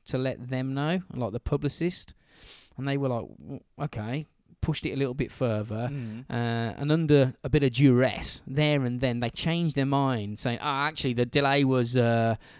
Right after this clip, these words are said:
Speaker 1: uh, it was, it was due to shock. We were shocked." They changed the story immediately, and, and, and that's a fact. The police even noted that down, um,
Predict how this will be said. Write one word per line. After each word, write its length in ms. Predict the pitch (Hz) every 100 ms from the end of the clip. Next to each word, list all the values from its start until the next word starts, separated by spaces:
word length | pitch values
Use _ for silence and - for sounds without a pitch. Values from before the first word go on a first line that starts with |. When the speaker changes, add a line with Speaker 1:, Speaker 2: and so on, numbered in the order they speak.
| -
Speaker 1:
uh, 40 | 107 95 95
it 100 | 147
was, 220 | 127 120
it 60 | 170
was 100 | 131
due 140 | 202
to 100 | 190
shock. 440 | 147 160 101 - - - _
We 80 | 131
were 60 |
shocked." 540 | 117 147 107 - - - _ _ _
They 100 | 139
changed 300 | - 196 202
the 20 |
story 300 | 156 147 120
immediately, 840 | 117 110 131 139 143 110 90 82 -
and, 120 | - -
and, 160 | 135 135
and 100 | 156
that's 160 | 202
a 40 | -
fact. 380 | - 170 139 127
The 60 |
police 260 | - 160 156
even 220 | 131 117
noted 280 | 131 127 131
that 120 | 120 107
down, 360 | 120 110 104 - - - _
um, 380 | 117 113 101 -